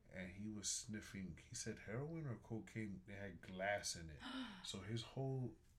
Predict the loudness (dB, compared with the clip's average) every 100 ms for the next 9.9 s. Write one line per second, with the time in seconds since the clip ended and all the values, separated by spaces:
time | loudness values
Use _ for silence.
0 | -2 4 4 2 -4 -4 -2 0 2 2
1 | 0 0 -2 0 0 -2 -4 -8 -10 -14
2 | -18 -16 -16 -16 -16 -4 2 4 6 10
3 | 10 10 8 4 2 4 4 4 10 10
4 | 10 10 10 10 8 8 8 6 6 8
5 | 10 12 12 10 8 10 8 8 2 2
6 | 10 12 12 12 12 8 0 -16 -18 -12
7 | 4 8 8 6 4 8 10 10 10 10
8 | 10 8 8 2 0 2 2 2 0 0
9 | 8 12 12 12 8 6 2 0